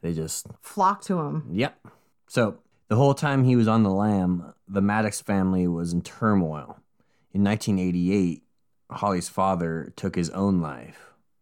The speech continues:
Speaker 1: And two years after that, her mother died as well.
Speaker 2: As of natural causes. But
Speaker 1: Yeah, yeah, sad. Frustrated in their attempts to recapture Einhorn, the Philadelphia District Attorney's Office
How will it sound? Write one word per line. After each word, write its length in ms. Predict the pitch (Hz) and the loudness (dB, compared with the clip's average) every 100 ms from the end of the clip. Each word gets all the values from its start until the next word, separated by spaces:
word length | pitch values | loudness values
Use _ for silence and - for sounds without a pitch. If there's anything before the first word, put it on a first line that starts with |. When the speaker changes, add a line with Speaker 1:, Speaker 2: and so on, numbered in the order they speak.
| _ _ - | _ _ -6
Speaker 1:
And 300 | 95 87 85 | -2 -2 -2
two 160 | - | -2
years 240 | 98 87 78 | 0 0 0
after 400 | 80 - 85 85 | -4 -6 -6 -2
that, 420 | 104 104 95 - _ _ _ - | 0 0 0 -6 _ _ _ -20
her 300 | - 92 85 | -10 -2 0
mother 340 | 87 87 80 | 0 0 -4
died 300 | 78 80 80 | -4 -4 -6
as 180 | 73 76 | -8 -8
well. 380 | 82 82 60 - | -6 -6 -6 -6
Speaker 2:
As 220 | 208 202 | -4 -4
of 260 | 185 190 175 | -2 -2 0
natural 380 | 175 160 - 143 | -2 -6 -8 -10
causes. 440 | - - - - | -12 -16 -16 -20
But 160 | - 196 | -10 -6
Speaker 1:
Yeah, 160 | 87 - _ _ _ | -6 -8 _ _ _
yeah, 240 | 90 78 - - | -10 -10 -10 -20
sad. 400 | - 82 64 60 _ _ _ - | -14 -12 -12 -14 _ _ _ -4
Frustrated 760 | 123 120 - 110 104 98 95 | -2 -2 -2 0 2 2 0
in 180 | 104 104 | 0 0
their 140 | 95 | 0
attempts 500 | 87 - 110 107 - | -2 -4 -2 -2 -4
to 180 | - 101 | -6 -4
recapture 960 | 87 98 95 - - 101 104 - 95 82 | 0 0 -2 -6 -6 -4 -4 -6 -6 -6
Einhorn, 720 | 85 85 90 85 82 82 82 | -6 -8 -6 -6 -4 -6 -6
the 100 | 92 | -10
Philadelphia 760 | - 107 95 90 95 98 101 | -4 0 0 0 -2 -2 -2
District 500 | 90 95 - 98 90 90 | 0 -2 -2 -6 -6 -10
Attorney's 920 | 87 - - 110 104 92 - - - | -14 -14 -2 2 2 2 -2 -12 -16
Office 720 | 82 90 85 - 85 - - | -10 -6 -6 -8 -16 -16 -20